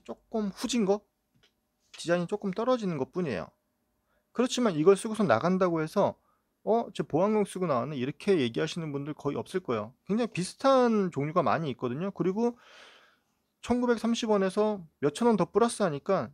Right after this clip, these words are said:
약간 스포츠 고글 같이 생긴 애들도 있습니다. 물론 성능은 동일하고요. 왜 요거를 말씀을 드리냐면은, 이제 자외선도 점점 강해지는 여름이 다가오고 있고, 그리고 한강에 벌레들도 점점 많아지고 있어요. 조금 더 여름이 되면은 큰 벌레들이 날아다니면서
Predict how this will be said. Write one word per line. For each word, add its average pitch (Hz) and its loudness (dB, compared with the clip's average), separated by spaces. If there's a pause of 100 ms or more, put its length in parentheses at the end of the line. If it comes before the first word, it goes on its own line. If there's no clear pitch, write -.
(760)
약간 202 -2
스포츠 - -6
고글 165 2
같이 156 -2
생긴 220 0
애들도 131 -4
있습니다. 107 -10
물론 185 2
성능은 196 0
동일하고요. 110 -6 (1300)
왜 190 8
요거를 156 0
말씀을 131 -6
드리냐면은, 127 -2 (380)
이제 135 2
자외선도 190 4
점점 135 -4
강해지는 135 -4
여름이 156 0
다가오고 113 -6
있고, 107 -6 (140)
그리고 131 -8
한강에 208 0
벌레들도 156 0
점점 123 -4
많아지고 110 -4
있어요. 92 -8 (220)
조금 202 0
더 180 2
여름이 156 2
되면은 135 -2
큰 269 -2
벌레들이 180 4
날아다니면서 113 -4